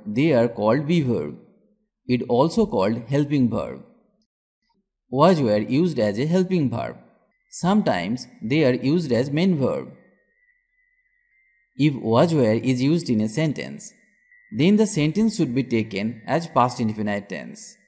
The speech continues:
And if ing is added to the verb, which means was were plus verb plus ing,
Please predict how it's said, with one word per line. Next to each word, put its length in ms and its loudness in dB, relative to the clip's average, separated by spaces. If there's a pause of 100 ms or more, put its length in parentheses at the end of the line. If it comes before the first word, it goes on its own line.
(320)
And 300 2
if 240 2 (160)
ing 320 4
is 300 0
added 380 2
to 80 2
the 120 2
verb, 460 2 (300)
which 280 4
means 480 0 (400)
was 340 4
were 340 0 (220)
plus 240 -2
verb 440 2
plus 220 2
ing, 560 -2